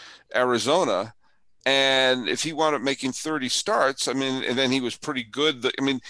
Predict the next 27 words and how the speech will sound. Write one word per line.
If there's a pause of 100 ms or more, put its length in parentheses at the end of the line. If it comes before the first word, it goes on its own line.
(200)
there's (120)
all
sorts (140)
of, (640)
of
situations
where, (480)
uh, (200)
teams
can
turn
it
around.
And
you (400)
go
look
up
and
down
the, (180)
the (140)
team, (560)
and
you
just
see,